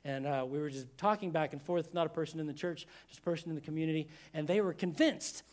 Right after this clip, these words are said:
that the Bible is complicated, and it's difficult to understand. And their conclusion was, because this is difficult and the Bible's, uh, complicated, there is a lot about the Bible that we just cannot put our confidence in.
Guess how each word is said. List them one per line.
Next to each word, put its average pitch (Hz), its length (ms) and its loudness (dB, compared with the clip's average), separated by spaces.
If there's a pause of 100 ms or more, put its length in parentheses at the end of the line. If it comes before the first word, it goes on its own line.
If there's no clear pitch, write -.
(180)
that 165 120 -6
the 165 80 0
Bible 240 440 2
is 202 100 2
complicated, 170 800 2
and - 920 -20
it's 135 80 -8
difficult 202 460 2
to 185 100 0
understand. 170 640 -2 (560)
And 180 100 0
their 180 80 0
conclusion 196 600 8
was, 160 440 4 (280)
because 175 340 4
this 151 140 -4
is 151 160 -6
difficult 156 500 -2
and 156 40 -8
the 139 80 -8
Bible's, 147 500 -2 (340)
uh, 151 140 4
complicated, 160 720 0 (240)
there 208 180 8
is 196 120 6
a 190 60 8
lot 202 300 4
about 240 320 4
the 226 60 -6
Bible 180 540 4 (100)
that 180 100 0
we 180 140 2
just 247 300 0
cannot 220 400 0
put 202 160 2
our 180 120 2
confidence 165 680 -2
in. 147 260 0